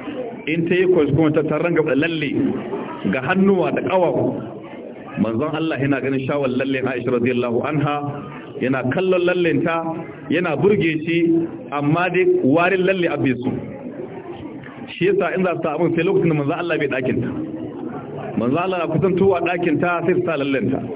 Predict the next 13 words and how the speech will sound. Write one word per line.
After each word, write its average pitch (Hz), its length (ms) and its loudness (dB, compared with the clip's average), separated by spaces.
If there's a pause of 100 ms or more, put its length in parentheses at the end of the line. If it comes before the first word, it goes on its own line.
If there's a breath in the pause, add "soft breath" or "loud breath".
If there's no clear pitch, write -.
(800)
Ko 196 160 2
da 185 80 2
yake 175 240 4
zuwa 175 240 4
iske 156 240 0
lalle 165 300 2
ya 156 160 2
kama 170 340 -2
ga 131 80 -2
hannu 151 240 2
Aisha 156 300 0
radiyallahu 143 500 2
anha, 156 560 0